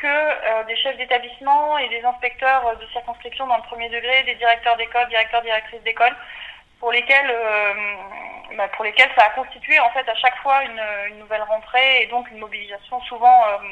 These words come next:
pendant le temps des vacances, euh, au moment où justement ils avaient besoin de se reposer. Euh, donc voilà, je pense que c'est, c'est, le repos l'année dernière à l'été était le bienvenu. Le repos à cet été sera, euh, je veux dire, presque encore plus le bienvenu.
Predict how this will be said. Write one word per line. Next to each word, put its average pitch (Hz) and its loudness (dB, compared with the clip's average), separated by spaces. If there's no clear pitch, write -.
pendant 202 -2
le 196 -8
temps 208 0
des 196 -6
vacances, 240 6
euh, 190 -8
au 208 -12
moment 226 -2
où 226 -6
justement 214 -6
ils 233 -4
avaient 196 -8
besoin 208 -6
de 220 -10
se 214 -12
reposer. 202 -12
Euh, 202 -2
donc 190 -12
voilà, 220 6
je - -8
pense 214 -8
que 202 -8
c'est, 196 -14
c'est, 98 -10
le 208 -12
repos 254 -2
l'année 226 2
dernière 226 6
à 196 4
l'été 220 2
était 226 -2
le 190 -8
bienvenu. 254 -4
Le 220 -8
repos 226 -4
à 214 4
cet 226 -6
été 254 -2
sera, 226 4
euh, 196 -6
je 208 -14
veux 214 -12
dire, 240 -10
presque 277 -2
encore 247 -2
plus 311 -4
le 254 -6
bienvenu. 240 -2